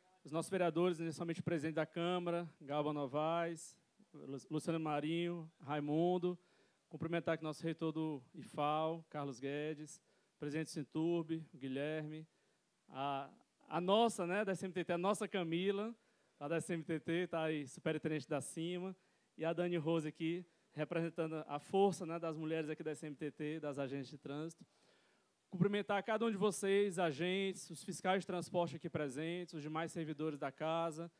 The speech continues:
os nossos alunos do ifal também, que estão aqui presentes. Então, toda a imprensa aqui presente, uma boa tarde a todos, colega secretário,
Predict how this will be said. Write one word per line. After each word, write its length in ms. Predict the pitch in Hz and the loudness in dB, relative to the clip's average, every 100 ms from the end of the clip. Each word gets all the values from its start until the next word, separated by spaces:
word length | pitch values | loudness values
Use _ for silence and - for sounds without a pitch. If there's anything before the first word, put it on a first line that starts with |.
| _ _ _ _ - | _ _ _ _ -8
os 540 | 151 170 165 - - | -2 0 0 -4 -10
nossos 300 | 160 170 156 | -2 0 2
alunos 340 | 175 175 180 160 | 2 2 0 0
do 80 | 165 | -4
ifal 520 | 151 165 165 180 175 | -2 2 4 4 2
também, 440 | 165 147 156 170 | -2 0 0 -2
que 80 | 165 | -4
estão 140 | - | -8
aqui 140 | 151 156 | -8 -4
presentes. 760 | 156 143 131 151 165 165 - _ _ _ _ | -2 -2 -4 -4 -6 -8 -14 _ _ _ _
Então, 400 | - 156 175 170 - - _ | -10 -4 -4 -6 -12 -20 _
toda 180 | 165 175 | -2 -2
a 20 | |
imprensa 400 | 170 170 170 160 | 0 -2 -2 -4
aqui 120 | 160 | -4
presente, 460 | 156 156 139 160 170 | -2 -2 -2 -4 -4
uma 80 | |
boa 160 | 156 170 | 2 2
tarde 220 | 165 165 | 2 0
a 40 | 160 | 0
todos, 380 | 160 156 - - _ _ | -2 -4 -6 -20 _ _
colega 240 | 147 156 | -2 -2
secretário, 800 | - 156 143 - 156 160 160 156 | -4 -4 -4 -2 0 0 -2 -4